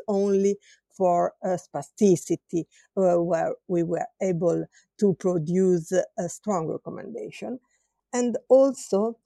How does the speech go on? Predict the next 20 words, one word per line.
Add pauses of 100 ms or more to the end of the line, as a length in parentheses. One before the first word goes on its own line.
(240)
we (160)
found
that (140)
interventions (380)
targeting (340)
caregivers
and
health
provi-, (400)
providers
are
lacking (140)
as
well. (580)
So
all
these,
uh, (160)
uh, (140)
points,